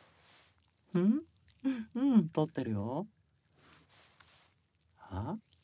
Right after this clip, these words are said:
やだ。<laughs> 本当は撮られたがってるのによく言うよ。おまんこパクパク震わせて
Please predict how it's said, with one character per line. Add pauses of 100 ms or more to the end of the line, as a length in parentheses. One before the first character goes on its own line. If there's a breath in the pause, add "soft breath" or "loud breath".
(180)
や
だ。 (720)
<laughs> (760 loud breath)
本
当
は
撮
ら
れ
た
が
っ
て
る
の
に
よ
く
言
う
よ。 (1600 loud breath)
お
ま
ん
こ
パ
ク
パ
ク
震
わ
せ
て